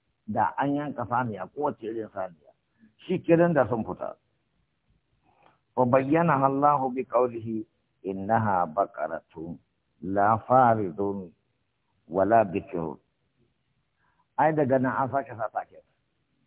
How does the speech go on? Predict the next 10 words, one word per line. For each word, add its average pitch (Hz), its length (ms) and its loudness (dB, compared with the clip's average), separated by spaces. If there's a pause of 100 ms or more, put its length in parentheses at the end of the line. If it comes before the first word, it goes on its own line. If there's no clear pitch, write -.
(960)
Ita 170 240 6
ba 147 260 10
tsohuwa 135 720 2
ce 117 160 -2
ba, 120 300 0 (140)
ita 117 240 -4
ba 104 220 2
yarinya 95 600 -4
ce 78 200 -10
ba. 73 200 -10